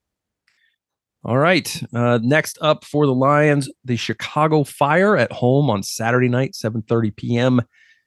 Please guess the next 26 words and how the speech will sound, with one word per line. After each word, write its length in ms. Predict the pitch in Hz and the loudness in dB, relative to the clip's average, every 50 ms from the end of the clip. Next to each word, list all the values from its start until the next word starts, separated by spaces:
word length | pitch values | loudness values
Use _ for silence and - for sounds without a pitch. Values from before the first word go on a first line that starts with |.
| _ _ - - | _ _ -18 -14
Exploria 540 | - - - 120 120 123 123 123 117 101 | -14 -10 -4 0 2 2 4 4 2 0
Stadium. 680 | - - - 143 143 147 147 147 143 139 135 127 107 110 | -2 -4 -4 -2 0 0 0 0 0 0 0 0 -2 -2
We 120 | 120 120 | -2 -2
will, 180 | 117 117 117 113 | 0 0 0 -2
of 100 | 110 - | -2 -4
course, 360 | - 123 117 113 110 - - | -4 -4 -2 -2 -2 -4 -6
have 200 | - 117 113 110 | -4 -4 -2 0
our 360 | 107 107 107 104 104 101 - _ _ _ _ _ _ _ _ _ _ - | 0 0 2 0 0 -2 -4 _ _ _ _ _ _ _ _ _ _ -10
key 180 | - - 160 151 | -4 -2 0 0
matchups 600 | 143 135 135 135 131 - - 139 131 127 - - - | 2 2 2 0 0 0 0 0 -2 -2 -4 -10 -8
and 100 | 123 110 | -6 -4
our 80 | 110 | -4
score 280 | - - - 135 135 127 | -6 -6 -2 -2 -2 0
predictions 500 | - 131 120 120 113 - - 117 110 - | 0 0 0 0 0 0 -2 -4 -4 -4
in 140 | - 117 113 | -2 -2 -2
our 100 | 110 107 | 0 0
next 400 | 110 123 127 - - - _ - | 2 0 0 0 -2 -8 _ -4
program 560 | - 135 127 127 120 120 120 120 120 120 117 | 0 2 2 2 2 2 4 4 4 2 2
and 80 | 110 | 0
later 240 | 113 117 123 113 117 | 0 0 0 0 0
in 180 | - - 113 113 | -2 -2 -2 -2
the 80 | 107 | -2
week. 440 | 104 113 143 170 185 185 - - - _ _ _ _ _ _ _ _ _ _ _ _ _ _ - | 0 0 0 0 0 -2 -6 -16 -18 _ _ _ _ _ _ _ _ _ _ _ _ _ _ -10
And, 480 | 104 104 104 104 104 107 104 107 107 | -6 -4 -2 0 0 0 0 0 0
uh, 420 | 107 104 104 101 101 101 98 98 95 98 - - _ - - | 0 0 2 2 0 0 -2 -4 -6 -10 -16 -20 _ -8 -6
we'll 280 | 107 107 104 107 110 | -4 -2 -2 -4 -6